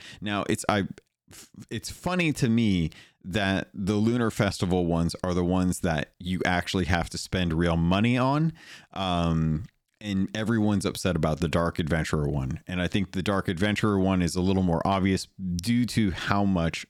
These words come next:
of, uh, the sail is cut out. Um, now I've seen a bunch of memes go around. I've seen a lot of po-, people, like, both happy and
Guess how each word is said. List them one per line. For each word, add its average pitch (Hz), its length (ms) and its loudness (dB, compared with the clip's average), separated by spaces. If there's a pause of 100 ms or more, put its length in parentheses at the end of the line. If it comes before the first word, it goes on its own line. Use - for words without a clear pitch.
(100)
of, 85 400 -2 (460)
uh, 85 320 0
the 85 140 0
sail 92 420 0
is 82 220 -4
cut - 340 -4
out. 78 380 -4 (380)
Um, 92 320 0
now 104 160 2
I've 107 120 0
seen 117 180 0
a 110 40 4
bunch 104 260 0
of 104 60 2
memes 95 360 2
go 104 160 2
around. 95 320 2
I've 87 80 -2
seen 92 200 0
a 85 40 2
lot 101 380 2
of 123 100 -2
po-, 117 280 0 (120)
people, 107 380 0
like, 82 340 0
both 110 380 -2 (320)
happy 127 640 0
and 117 320 0